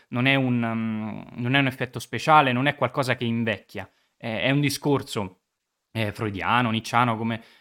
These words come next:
eh, tante cose che ritornano in questo film, eh, che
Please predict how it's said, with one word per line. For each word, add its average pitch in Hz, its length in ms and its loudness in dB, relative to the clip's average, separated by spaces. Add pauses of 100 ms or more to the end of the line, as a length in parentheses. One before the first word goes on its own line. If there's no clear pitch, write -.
eh, 107 480 -6
tante 120 260 -2
cose 123 220 0
che 117 80 -2
ritornano 120 540 -2
in 123 160 -2
questo 143 300 -4
film, 170 440 -2 (400)
eh, 101 340 -14
che 160 440 2